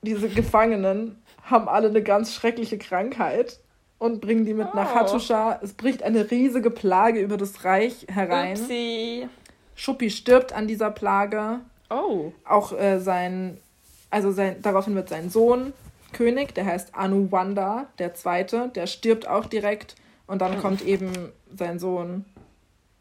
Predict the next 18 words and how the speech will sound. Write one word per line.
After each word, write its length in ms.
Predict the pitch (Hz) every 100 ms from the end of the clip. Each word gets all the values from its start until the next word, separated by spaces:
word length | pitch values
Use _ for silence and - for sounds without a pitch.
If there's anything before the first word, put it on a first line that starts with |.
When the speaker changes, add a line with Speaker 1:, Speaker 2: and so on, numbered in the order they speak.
| _
Speaker 1:
Murshili 600 | 202 208 208 202 180 180
der 160 | 175 175
Zweite, 400 | - 165 165 170
der 140 | 160
dann 140 | 160
diese 200 | 165 160
Texte 360 | 170 160 - -
schreibt, 280 | - - -
wo 40 |
das 120 | -
Speaker 2:
Mhm. 60 | 196
Speaker 1:
alles 220 | 170 180
drinsteht. 440 | - 185 - - - _ _ _ - -
Speaker 2:
Mhm. 420 | 190 - 175 175 - _ _ - - _
Speaker 1:
Damit 280 | - 196 220
ist 200 | 185 -
das 140 | 208 208
dann 380 | 208 202 226